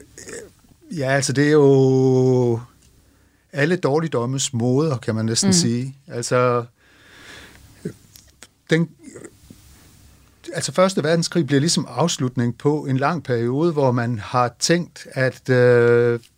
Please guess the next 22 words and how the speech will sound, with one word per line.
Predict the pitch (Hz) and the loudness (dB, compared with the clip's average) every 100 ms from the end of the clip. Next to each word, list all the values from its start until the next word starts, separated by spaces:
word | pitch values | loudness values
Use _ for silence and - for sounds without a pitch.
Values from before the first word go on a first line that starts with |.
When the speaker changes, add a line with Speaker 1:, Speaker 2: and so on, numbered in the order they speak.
| 254 | -12
Speaker 1:
sådan | 202 185 | -4 0
nogle | 156 123 | 0 -2
store | - 143 165 | 0 2 2
krige, | - 127 127 | -2 -4 -4
de | 156 | -6
vil | 147 | -6
ikke | 131 - | -6 -6
komme | - 120 131 | -4 -4 -2
mere. | 143 107 95 - _ | -4 -6 -8 -14 _
Speaker 2:
Mm. | 220 185 175 - _ - | 0 0 0 -6 _ -2
Speaker 1:
Øh, | 120 117 117 113 135 | 2 4 2 0 -2
det | |
er | 139 | -4
den | 143 131 156 - | -4 -8 -10 -16
første | - 156 190 - 127 117 | -6 -2 -2 -2 -6 -6
europæiske | 131 131 - 160 - 123 | -4 -4 -2 -2 -2 -6
krig | - 156 117 | -2 0 0
siden | - 139 | 0 2
Napoleonskrigene | 147 - 156 120 104 - 120 127 | 0 2 2 2 -2 -2 0 0
hundrede | 120 135 160 131 | 2 2 4 4
år | 123 | 2
tidligere. | 104 - 139 180 127 101 | 0 -2 -2 0 -2 -4